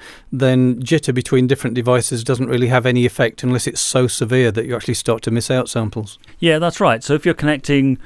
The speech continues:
Speaker 2: something, for instance, from, uh, your computer door into a hardware recorder,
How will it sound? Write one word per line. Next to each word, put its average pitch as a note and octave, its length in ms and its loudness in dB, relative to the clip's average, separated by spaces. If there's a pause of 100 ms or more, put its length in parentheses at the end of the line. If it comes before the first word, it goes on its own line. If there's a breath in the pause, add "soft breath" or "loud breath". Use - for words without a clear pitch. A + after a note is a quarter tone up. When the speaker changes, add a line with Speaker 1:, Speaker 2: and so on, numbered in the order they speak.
(280 loud breath)
Speaker 2:
something, C3+ 380 0
for C#3 200 2
instance, B2+ 460 -2
from, A#2+ 600 2
uh, A#2 260 -6
your A2+ 260 0
computer A#2 380 -4
door A2+ 400 0
into A#2 560 -2
a C3 60 -6
hardware A2 420 -2
recorder, C3 580 2